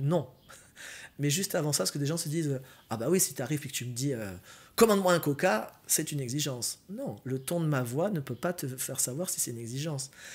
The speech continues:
Une exigence, je peux très bien arriver et te dire, euh, « Oh, coucou Cécile, euh, apparemment tu m'as pas vu tout à l'heure, mais bon, c'est pas grave. Tu pourrais me commander un coca, s'il te plaît ? Ça me ferait très plaisir, merci beaucoup. » Alors là, on va dire, « C'est une demande ou une exigence ? »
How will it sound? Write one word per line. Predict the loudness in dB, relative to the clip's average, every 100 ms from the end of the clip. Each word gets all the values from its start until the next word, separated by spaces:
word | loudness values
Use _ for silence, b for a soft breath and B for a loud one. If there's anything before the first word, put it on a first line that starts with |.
| B -6
Une | 0
exigence, | 2 2 2 2 0 2 2 2 B
je | B
peux | -4
très | -2 0
bien | 0
arriver | 0 0
et |
te | 0
dire, | 0 0 0
euh, « | 0 -2
Oh, | -4 -4
coucou | -6 -8 -2
Cécile, | -2 0 -2 -2 -2
euh, | -2 -4 -8 B B
apparemment | -2 -2 -4
tu | -4 -4
m'as |
pas | -2 -4
vu | -4
tout | -4 -2
à |
l'heure, | -2 -2
mais | -2
bon, | -4
c'est | -6
pas | -4
grave. | -4 -2 -4 B B -6
Tu | -6
pourrais | -4 -4
me | -4
commander | -4 -2 0
un | -2
coca, | -4 -2
s'il | 0 0
te | -2
plaît ? | -4 -4 -8 -10 B B B B B
Ça | -4
me |
ferait | -2 0
très | 0
plaisir, | 0 0 -2 -2 -2
merci | 0 0 0
beaucoup. » | -4 -6 -12 -14 B B B
Alors | -6 -2
là, | -2
on |
va | 0
dire, « | 0
C'est | 0
une | 2
demande | 0 2
ou | 2
une |
exigence ? » | 0 0 -2 -4 -8 -10